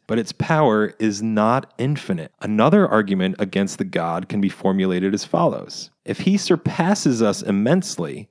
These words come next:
then he should create a nature in which we all live peacefully, happily. This simple argument is a source of temptation for many. Most outstanding thinkers in the past tried to create or at least model the kingdom of the future,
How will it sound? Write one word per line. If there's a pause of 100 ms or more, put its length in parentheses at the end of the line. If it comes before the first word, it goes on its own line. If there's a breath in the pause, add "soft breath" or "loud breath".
(120)
then
he
should
create
a
nature
in
which
we
all
live
peacefully,
happily.
This
simple
argument
is
a
source
of
temptation
for
many. (120)
Most
outstanding
thinkers
in
the
past
tried
to
create
or
at
least
model
the
kingdom
of
the
future,